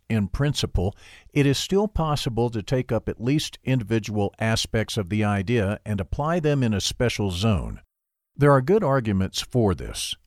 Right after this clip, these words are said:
A state that applies all rules uniformly across its territory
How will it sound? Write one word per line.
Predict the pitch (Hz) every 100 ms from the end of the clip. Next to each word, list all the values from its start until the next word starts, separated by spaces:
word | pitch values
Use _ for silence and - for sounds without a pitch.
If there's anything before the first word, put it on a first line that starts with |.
| _ _ 82
A |
state | - - 135 131 -
that | 104
applies | 92 120 120 110 - -
all | 113 139 151
rules | 123 123 123 127 - -
uniformly | 117 135 - 127 123 120 98
across | - 123 117 -
its | 104 -
territory | 147 135 113 - 107 104